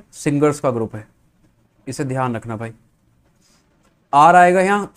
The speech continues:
सही लिखा। क्यों? क्योंकि आर किसके लिए लिखा? वर्ब मिला। देखो, अभी ऐड ऑन हो गया यहाँ से यहाँ तक, चिल्ड्रन के लिए आर आया। कल को यहाँ पेपर is लिख के दे सकता है, क्वायर के साथ,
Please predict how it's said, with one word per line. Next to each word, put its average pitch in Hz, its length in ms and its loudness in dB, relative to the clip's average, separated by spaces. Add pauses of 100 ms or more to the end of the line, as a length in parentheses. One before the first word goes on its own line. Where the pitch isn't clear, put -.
सही 143 140 -2
लिखा। 160 300 -2
क्यों? 196 360 -2
क्योंकि 156 300 -4 (140)
आर 156 200 4
किसके 180 280 -4
लिए 220 100 0
लिखा? 180 220 -2
वर्ब 147 240 2
मिला। 196 220 2
देखो, 185 320 -2 (360)
अभी 160 200 2
ऐड 165 200 4
ऑन 196 120 4
हो 196 120 2
गया 190 120 0
यहाँ 170 120 -2
से 170 120 -4
यहाँ 156 160 0
तक, 156 140 -6
चिल्ड्रन 170 440 0
के 190 80 0
लिए 185 140 0
आर 156 180 4
आया। 156 120 2
कल 160 180 -2
को 185 100 -2
यहाँ 165 100 -2
पेपर 175 260 0
is 180 160 2
लिख 170 160 -2
के 180 80 -2
दे 156 120 0
सकता 160 280 -4
है, 160 60 0
क्वायर 160 340 4
के 165 80 -2
साथ, 156 160 2